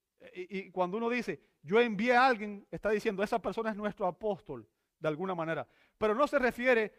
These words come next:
a que tenga el oficio de apóstol, la autoridad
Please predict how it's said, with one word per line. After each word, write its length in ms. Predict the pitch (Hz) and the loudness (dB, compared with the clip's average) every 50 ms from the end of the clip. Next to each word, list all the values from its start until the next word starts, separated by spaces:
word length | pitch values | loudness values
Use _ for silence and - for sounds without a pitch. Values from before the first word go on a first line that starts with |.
| _ _ _ _ | _ _ _ _
a 120 | - 208 220 | 0 0 2
que 120 | - 202 | 2 -2
tenga 400 | - - 247 262 262 240 262 254 | 0 0 0 0 2 2 2 4
el 80 | 240 233 | 4 4
oficio 560 | 220 202 - - 277 277 - - 254 262 247 | 2 2 0 0 0 0 0 0 0 0 2
de 80 | 233 220 | 6 6
apóstol, 800 | 208 196 - - 277 285 254 - - - 226 196 156 131 113 - _ _ _ _ _ _ _ _ _ _ _ _ _ _ _ _ | 6 6 4 2 4 4 4 4 2 -2 -4 -4 -4 -4 -10 -16 _ _ _ _ _ _ _ _ _ _ _ _ _ _ _ _
la 160 | - 180 254 247 | 0 4 6 6
autoridad 680 | 254 247 226 - 240 240 233 220 214 220 254 277 285 | 6 6 4 4 4 4 4 4 4 6 6 6 4